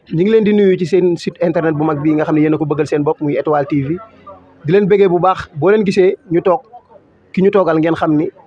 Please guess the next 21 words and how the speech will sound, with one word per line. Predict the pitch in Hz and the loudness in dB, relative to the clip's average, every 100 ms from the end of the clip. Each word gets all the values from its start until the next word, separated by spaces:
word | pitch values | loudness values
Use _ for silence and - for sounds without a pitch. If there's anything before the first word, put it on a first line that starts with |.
| _ _ | _ _
seen | - 180 | -4 -2
xel | 175 160 | 0 0
war | 151 | 0
naa | 156 | 0
dem | 143 | -2
ci | 143 | -2
làmb. | 143 120 110 _ - | -2 -4 -8 _ -6
Baye | 151 156 | -2 0
Dame | 143 120 - _ _ _ _ | -2 -4 -10 _ _ _ _
mu | 156 | -2
nekk | 160 | -2
koo | - | -2
xam | 160 147 | -2 -2
ne | |
kenn | 170 170 | -2 -2
dootu | 175 | -2
ko | 170 | -4
présenté | 170 151 147 160 | -2 -2 -2 -4
ci | 151 | -2
wàllu | 151 143 139 | -2 0 0
làmb, | 135 131 | -2 -4